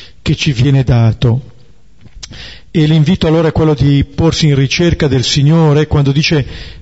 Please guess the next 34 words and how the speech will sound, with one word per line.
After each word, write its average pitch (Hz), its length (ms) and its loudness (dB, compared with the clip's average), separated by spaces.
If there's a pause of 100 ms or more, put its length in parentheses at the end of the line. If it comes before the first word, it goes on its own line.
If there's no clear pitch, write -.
(100)
"Mentre 165 420 2
si 165 120 -2
fa 160 160 -2
trovare, 143 680 2
mentre 147 380 2
è 135 40 2
vicino, 156 520 0 (320)
non 139 140 2
sta - 140 -2
a 156 40 0
sottolineare 143 460 0
tanto 143 280 -2
che 139 180 -2 (260)
il 151 140 2
Signore 147 340 0
poi 143 180 0
si - 160 -2
allontana." 123 960 2 (1200)
Che - 140 -2
ci - 100 -4
sono 147 220 2
dei 143 100 2
momenti 143 460 2
in 135 100 2
cui 143 340 0 (340)
il 151 180 0
Signore 147 440 2
non 143 160 2
si - 160 -2
fa 143 160 -2
trovare, 117 760 0 (640)
ma 143 220 2
è 147 60 2
l'esortazione 139 1200 0